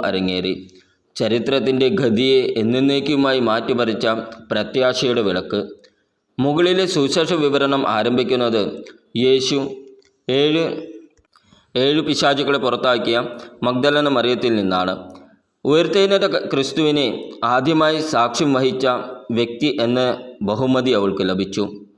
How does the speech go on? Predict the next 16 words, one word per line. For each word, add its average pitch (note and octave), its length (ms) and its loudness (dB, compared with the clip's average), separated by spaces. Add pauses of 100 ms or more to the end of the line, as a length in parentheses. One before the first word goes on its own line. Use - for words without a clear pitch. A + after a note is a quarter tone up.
(540)
വിശ്വാസത്തിൻ്റെയും C#3 1000 2
വീണ്ടെടുപ്പിൻ്റെയും C3 880 2
പ്രവർത്തന C3+ 580 0
ശക്തിയുടെയും B2 640 0
സാക്ഷ്യമാണ്. G2 760 -2 (1120)
നമ്മുടെ E3 300 2
ഭൂതകാലം D#3 680 2
എന്തായാലും A#2 640 2 (280)
വലിയ C#3 280 2
അത്ഭുതങ്ങൾക്ക് C#3 680 2
സാക്ഷ്യം - 500 -4
വഹിക്കാനും A#2 540 0 (920)
പ്രത്യാശയുടെ B2+ 720 0
സന്ദേശവാഹകരാകാനും A2+ 1300 0 (260)
നമുക്ക് B2 340 0
കഴിയും G2 380 0